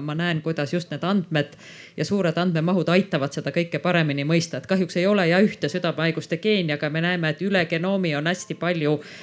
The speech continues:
selliseid nõrkasid mõjusid, mida targal moel nagu siis, äh, jälle arvutulist-, arvutuslike meetoditega oskame neid kokku summeerida, nii et me teame ikkagi, kui suur ühe või teise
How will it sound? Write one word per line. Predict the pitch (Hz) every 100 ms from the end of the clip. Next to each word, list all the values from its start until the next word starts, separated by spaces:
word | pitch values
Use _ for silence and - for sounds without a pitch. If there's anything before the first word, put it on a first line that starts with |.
| - -
selliseid | - 170 - 160
nõrkasid | 208 240 - 165 160 180
mõjusid, | 220 180 - 151
mida | 151 147
targal | 180 190 170 156
moel | 175 185 151
nagu | 151 156 151
siis, | 160 - - - -
äh, | 170 160 147
jälle | 170 156
arvutulist-, | 190 180 165 160 - - -
arvutuslike | 185 190 170 165 170 170 160 160
meetoditega | 185 208 165 156 151 123 - 165 156 165
oskame | 185 - 156 156
neid | 147 -
kokku | 202 180
summeerida, | 165 156 165 160 143 147 151
nii |
et | 151
me | 147 170
teame | 170 151 139
ikkagi, | 143 151 139
kui | 151
suur | 156 147 143 - - - -
ühe | 160 139
või | 143
teise | 156